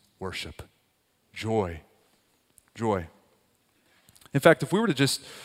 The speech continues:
as we finish this time and go into musical worship here in just a little bit, I want to talk about how we can maybe tighten the screws on this and bring application to this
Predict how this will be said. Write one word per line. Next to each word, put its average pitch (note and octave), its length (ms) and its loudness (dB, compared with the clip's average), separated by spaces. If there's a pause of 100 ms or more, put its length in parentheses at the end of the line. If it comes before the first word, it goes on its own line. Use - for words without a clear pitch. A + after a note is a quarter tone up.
(280)
as B2+ 100 -6
we C#3 80 0
finish D#3 440 6
this - 540 2
time G#2 580 0 (1500)
and A2 340 -2
go C3 220 8
into B2 200 -2
musical A#2+ 340 -4
worship A2+ 300 -2
here B2 140 0
in A#2 60 -2
just A2 160 -10
a A2+ 40 -2
little A#2+ 220 4
bit, G2 220 2
I - 20 2
want B2+ 220 0
to - 60 -14
talk C3+ 200 2
about A#2 220 2
how B2 120 2
we B2 120 -2
can A#2+ 120 -4
maybe B2 220 4
tighten - 360 2
the C3 60 -4
screws C3 400 -6
on D3+ 160 2
this D#3 160 -2
and A#2+ 100 -6
bring A#2+ 200 2
application G#2+ 680 2
to - 100 -16
this D#2+ 380 -12